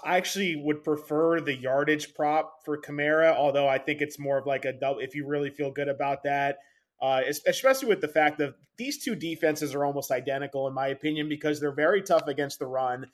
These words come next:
but they have been vulnerable against the pass all season long. And even with guys like Carlton Davis, Jamel Dean, Marshawn Lattimore, Janoris Jenkins on the other side, you know, we've seen, you know, these teams give up a lot of production through the air. So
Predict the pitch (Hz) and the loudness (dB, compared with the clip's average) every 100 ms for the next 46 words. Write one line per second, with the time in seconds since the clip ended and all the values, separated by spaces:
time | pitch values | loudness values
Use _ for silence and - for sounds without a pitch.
0 | _ _ - 175 170 170 180 175 147 160 | _ _ 0 4 6 6 4 2 2 4
1 | 156 143 139 143 131 131 - 131 123 - | 2 2 2 0 -6 -8 -4 -4 -4 -6
2 | 123 123 135 131 120 123 127 123 131 156 | -8 -8 -8 -10 -12 -8 -6 -6 -6 -4
3 | 175 165 156 151 143 143 135 - 143 139 | -2 0 0 2 2 2 -2 -2 0 0
4 | 135 135 143 139 139 139 - _ _ - | -2 -2 0 0 -2 -4 -8 _ _ -8
5 | 139 135 127 180 185 175 175 151 143 147 | 0 0 0 0 0 2 -2 0 0 2
6 | 156 131 139 143 139 143 139 139 139 135 | 0 -2 0 0 0 -2 -6 -6 -8 -8
7 | - 147 143 143 131 135 143 147 143 147 | -6 -6 -4 -6 -6 -4 -2 -2 -2 0
8 | 143 139 131 _ _ _ 143 147 156 151 | 2 2 0 _ _ _ -2 2 2 0
9 | - 175 175 170 151 156 143 151 156 - | 0 0 0 -2 -4 -2 -2 -2 -6 -6
10 | 165 160 147 143 - 147 151 147 139 131 | -4 -2 -2 -4 -2 2 4 2 0 0
11 | 139 131 143 135 131 - 135 127 139 135 | 0 -2 -4 -4 -4 -4 -8 -8 -6 -6
12 | 127 135 131 131 - 135 131 | -4 -2 -2 -2 -2 0 0